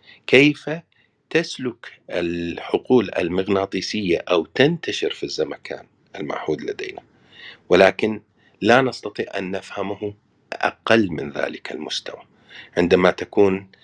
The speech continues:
الحقول في مستوى ما دون ذرية أو في حالة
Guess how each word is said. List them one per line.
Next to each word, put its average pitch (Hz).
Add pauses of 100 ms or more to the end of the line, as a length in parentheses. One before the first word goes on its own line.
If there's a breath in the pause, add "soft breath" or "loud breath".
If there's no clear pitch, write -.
(260 soft breath)
الحقول 101
في 85
مستوى 87
ما 85
دون 90
ذرية 82 (460 soft breath)
أو 87
في -
حالة 92